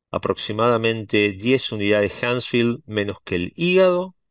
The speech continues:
que cuando le inyectamos contraste endovenoso va a presentar un realce de tipo serpinginoso o atigrado,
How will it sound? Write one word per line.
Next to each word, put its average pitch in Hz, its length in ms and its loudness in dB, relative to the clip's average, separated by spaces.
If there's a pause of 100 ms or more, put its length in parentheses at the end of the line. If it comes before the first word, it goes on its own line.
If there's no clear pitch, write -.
(540)
que 113 540 0
cuando 104 300 0
le 98 80 0
inyectamos 107 680 -4
contraste - 500 -6
endovenoso 147 720 0
va 104 120 4
a 101 80 -2
presentar 87 500 -6
un 87 140 -10
realce 117 540 0
de 90 80 -4
tipo 101 280 -8
serpinginoso 95 1000 -6
o 90 100 -2
atigrado, 156 840 0